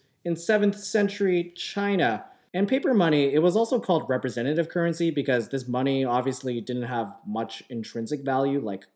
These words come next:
coins did. So what did determine their value? Well, they were tied to something that you might have heard of called the gold standard.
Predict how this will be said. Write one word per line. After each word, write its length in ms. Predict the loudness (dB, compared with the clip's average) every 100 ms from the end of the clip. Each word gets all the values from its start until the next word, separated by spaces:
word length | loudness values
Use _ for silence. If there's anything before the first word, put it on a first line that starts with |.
| _
coins 360 | -8 -4 -2
did. 280 | 0 -2 -2 -10 _ _ _
So 180 | 0 2
what 260 | 4 4 6
did 160 | 4
determine 400 | 4 -2 -4 -2
their 120 | -2
value? 420 | -2 -2 -2 -4 -8 _ 2
Well, 220 | 6 10
they 80 | 10
were 140 | 10
tied 300 | 6 2 2
to 80 | 2
something 380 | 2 4 4 4
that 120 | 4
you 80 | 2
might 160 | 0
have 80 | 0
heard 200 | 0 2
of 220 | 2 0
called 300 | -4 -4 -2
the 100 | -4
gold 420 | -4 -2 0 0 -4
standard. 600 | -8 -6 -4 -2 -2